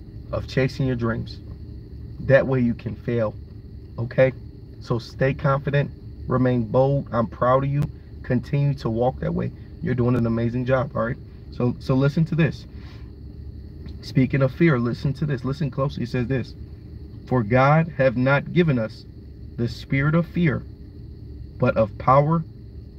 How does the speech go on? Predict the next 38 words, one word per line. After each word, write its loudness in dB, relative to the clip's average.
and 2
of -2
love 6
and 2
of -2
a -2
sound 2
mind." -2
That's -2
a -2
breakthrough. 0
Let 4
me 8
get 8
an 4
amen 6
for -4
the 2
Most 4
High. 2
Let 8
me 10
get 12
an 10
amen 8
for 4
the 4
Most 4
High. 4
See, 0
what 6
the 6
devil's 2
trying 6
to -4
do 0
to 0
you -4